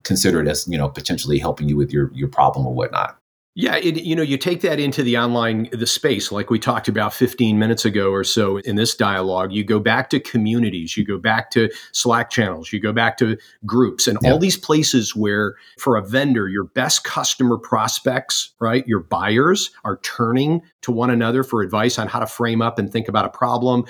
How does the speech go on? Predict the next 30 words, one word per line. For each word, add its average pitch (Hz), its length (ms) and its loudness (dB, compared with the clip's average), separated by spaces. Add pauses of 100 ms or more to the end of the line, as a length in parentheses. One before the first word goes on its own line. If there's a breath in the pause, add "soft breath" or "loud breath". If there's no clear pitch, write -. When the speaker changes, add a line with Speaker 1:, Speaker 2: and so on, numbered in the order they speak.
(180 loud breath)
Speaker 2:
Maybe 110 200 0
they're, 113 100 2
"Hey, 110 240 0
we're 107 140 -2
thinking 117 240 -2
about 110 260 0
integrating 110 400 -2
this 113 140 -2
piece - 200 -4
of 113 60 -6
technology 107 680 0
in 98 60 -2
our 95 180 0 (220 loud breath)
MarTech 113 500 0
or 98 140 -2
ad 113 220 0
tech 110 320 -4
or 95 160 -4 (120)
sales 117 340 0
tech 120 240 -4
stack," 117 480 -2 (240)
or, 107 100 -2
"We're 95 100 -4
thinking 113 320 -2
about 104 220 0
this 110 140 -2
type - 180 0
of 95 60 0
supply 110 340 -2
chain." - 160 0